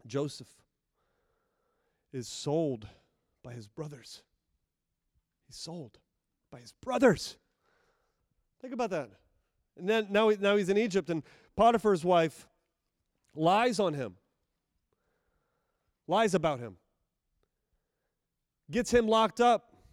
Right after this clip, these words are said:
falsely accused. He has no voice, he has no power, and now he's sit-, sitting in jail. Case study number four.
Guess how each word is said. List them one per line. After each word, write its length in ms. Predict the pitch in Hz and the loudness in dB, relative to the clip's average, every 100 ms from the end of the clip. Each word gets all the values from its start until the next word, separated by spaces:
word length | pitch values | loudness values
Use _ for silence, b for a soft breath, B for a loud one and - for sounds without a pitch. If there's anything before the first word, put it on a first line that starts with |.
| _ | _
falsely 600 | - 226 247 247 247 233 | 0 4 6 4 2 2
accused. 800 | 202 - 240 240 190 127 - - _ _ _ _ _ _ | 0 -2 -6 -4 -4 -8 -16 -20 _ _ _ _ _ _
He 140 | - 240 | -2 2
has 240 | 233 165 | 2 2
no 260 | 185 220 240 | 4 6 6
voice, 480 | 190 226 220 160 - | 6 4 4 -2 -6
he 160 | 208 | 0
has 180 | 202 175 | 2 0
no 300 | 180 208 247 | 2 6 6
power, 560 | - 226 202 190 147 117 b b | 4 -2 0 0 -2 -6 b b
and 100 | 190 | -2
now 140 | 190 | 0
he's 140 | 185 165 | 0 -2
sit-, 260 | 190 175 | -8 -10
sitting 300 | - 190 165 | -6 -4 -2
in 80 | 151 | -4
jail. 320 | 135 123 110 _ _ _ _ _ _ _ _ _ _ _ _ _ _ _ _ _ _ | -8 -12 -14 _ _ _ _ _ _ _ _ _ _ _ _ _ _ _ _ _ _
Case 240 | - 190 - | -2 0 2
study 240 | 190 170 | 0 0
number 320 | 160 156 147 - _ | 0 0 -4 -6 _
four. 400 | - 180 127 | -4 -2 -2